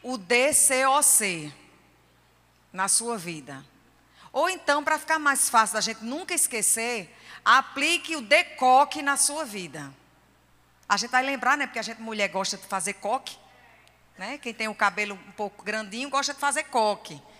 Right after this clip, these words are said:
Então, você nunca mais vai esquecer o que é que você precisa aplicar na sua vida. Você pode repetir comigo?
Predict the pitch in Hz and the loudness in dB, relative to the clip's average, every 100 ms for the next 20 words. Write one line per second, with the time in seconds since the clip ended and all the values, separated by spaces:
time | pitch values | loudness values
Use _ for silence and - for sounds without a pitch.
0 | - _ _ 254 285 320 320 302 381 - | -20 _ _ -6 -4 -4 -4 -6 -12 -10
1 | 494 339 226 240 240 254 285 320 - 370 | -6 0 2 2 2 2 2 -2 -2 -2
2 | 370 - 214 185 196 190 - _ _ - | 0 0 0 -4 -8 -14 -20 _ _ -16
3 | 226 302 311 294 330 320 320 285 254 277 | -2 2 2 0 0 0 0 -2 0 -2
4 | 277 285 269 254 262 247 285 226 190 180 | -2 -4 -2 0 2 0 0 -4 -8 -10
5 | 147 143 _ - - 226 269 277 277 285 | -12 -14 _ -14 -6 0 2 2 2 -2
6 | 285 254 254 233 277 302 339 | -2 -4 -4 -2 -2 -4 -8